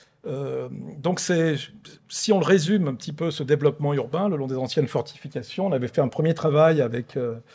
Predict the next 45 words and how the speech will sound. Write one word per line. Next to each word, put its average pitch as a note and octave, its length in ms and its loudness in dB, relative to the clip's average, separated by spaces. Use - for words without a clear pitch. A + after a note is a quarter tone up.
avec B2 180 -4
l'équipe, C#3+ 380 2
hein, D3 180 2
du, B2+ 300 0
du A#2 120 -6
projet. D3 400 4
C'était, C3 260 -4
ben, A2+ 160 -2
voilà, D3+ 220 2
on B2+ 120 2
a, A#2 140 0
au B2 80 -2
départ, C#3 340 6
on C3 100 2
a B2 100 2
une, A#2 400 -2
une C3 140 2
ville, D#3 320 6
euh, B2 300 8
enfin, A2+ 300 2
Strasbourg, D3 540 4
qui C#3+ 80 2
est B2+ 40 0
le B2 80 2
long C3 160 4
de A#2+ 120 0
l'île, G3 180 4
à D3 80 6
distance D3+ 580 2
de, A2+ 200 -6
de A2 80 -10
tous C#3+ 160 -6
ces C#3+ 140 -4
méandres. A#2+ 540 0
Euh, C3 280 -4
ensuite, E3 480 -4
on C3 120 -2
a C3 80 0
une, B2+ 160 -2
une A#2 160 -2
porte D3 280 -2
fortifiée - 560 -6
du A#2+ 120 -6
Rhin. F#3+ 520 0
On, A#2 380 0